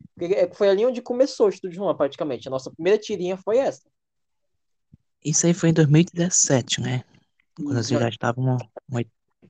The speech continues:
Speaker 2: oitavo ano, é isso? Só pra
Speaker 1: Foi no sétimo ano, Lucas. Eu tava no sétimo ano, o Lucas, o,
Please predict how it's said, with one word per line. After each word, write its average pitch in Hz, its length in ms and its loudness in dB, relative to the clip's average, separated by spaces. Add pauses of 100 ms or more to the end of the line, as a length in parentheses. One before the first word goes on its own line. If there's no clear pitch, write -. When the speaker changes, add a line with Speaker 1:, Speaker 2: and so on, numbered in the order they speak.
(580)
Speaker 2:
oitavo 120 580 -2
ano, 117 280 0
é 120 100 -6
isso? - 320 -4
Só 117 100 -4
pra 127 220 -8
Speaker 1:
Foi 160 120 0
no - 80 -16
sétimo 190 520 -2
ano, 180 240 0
Lucas. 120 280 -12
Eu 139 120 -8
tava 160 340 2
no 165 80 -10
sétimo 214 520 -4
ano, 202 260 0
o - 20 -4
Lucas, 175 360 -4
o, 147 480 -4